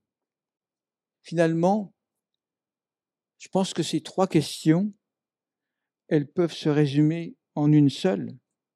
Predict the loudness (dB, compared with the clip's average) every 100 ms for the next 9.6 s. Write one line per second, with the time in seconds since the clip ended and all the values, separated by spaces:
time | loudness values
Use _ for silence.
0 | _ _ _ _ _ _ _ _ _ _
1 | _ _ _ _ _ _ _ _ _ _
2 | _ _ _ _ _ _ _ _ _ _
3 | _ _ _ -2 -2 -2 -2 2 0 -2
4 | -6 -6 -6 -4 2 2 2 -6 _ _
5 | _ _ _ _ _ _ _ _ 0 0
6 | 0 -6 -2 4 4 2 -8 _ _ _
7 | _ _ -4 -4 -6 -16 -20 -14 -14 -14
8 | -14 -12 -8 -8 -6 -10 -12 -10 -8 -6
9 | -6 -6 -6 -6 -6